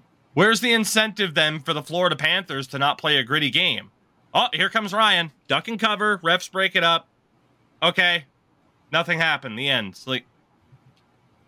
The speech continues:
<sighs> I, I worry for Leafs fans right now. I mean, I've wor-, I've worried about Leafs fans for a long time 'cause I have a lot of friends who are Leafs fans, and it's been a rough go. Um, I just, I don't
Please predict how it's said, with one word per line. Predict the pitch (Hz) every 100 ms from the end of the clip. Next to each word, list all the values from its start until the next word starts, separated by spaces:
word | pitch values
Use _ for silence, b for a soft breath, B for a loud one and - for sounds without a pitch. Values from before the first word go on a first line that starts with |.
| _ _ _ _ _ -
<sighs> |
I, | - - - - - - - _ _ _ - 165 208 -
I | 190 190
worry | 147 156 175 175 175
for | 143 143
Leafs | 107 101 - -
fans | 92 - - - - _ _ _ _
right | 113 110 -
now. | 95 - - _ _ _ _ _ _ _ 123
I | 156
mean, | 175
I've | 151
wor-, | 175 165
I've | 160
worried | 165 160 147
about | 151 135
Leafs | 131 -
fans | 127 120
for | -
a | 110
long | 98 92
time | 101 78 - 110
'cause | 98
I |
have | 104 104
a |
lot | 107
of | 104
friends | 139 139 135
who |
are | 135
Leafs | 131 123
fans, | 131 123 113
and | 131
it's | -
been | 214
a |
rough | 226 254
go. | 277 226 - B B B B
Um, | 120 117 110 107 - _ _ _ _ _ _ -
I | 151 156
just, | 107 156 156 - - - - - - _ -
I | 151
don't | 117 147 151 147